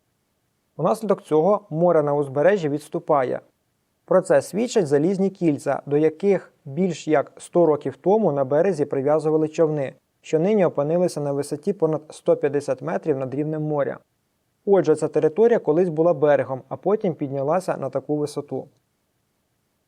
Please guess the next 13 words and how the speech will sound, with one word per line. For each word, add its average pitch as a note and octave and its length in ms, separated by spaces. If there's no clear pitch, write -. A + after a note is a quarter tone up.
У D#3 100
іншому G#3 340
місті F#3+ 340
Європи, D3 540
узбережжя D#3+ 500
Нідерландів, D#3 640
навпаки, E3 520
вже C#3+ 180
кілька D#3 360
століть C#3+ 400
поспіль A3+ 420
територія F3 640
опускається C#3+ 800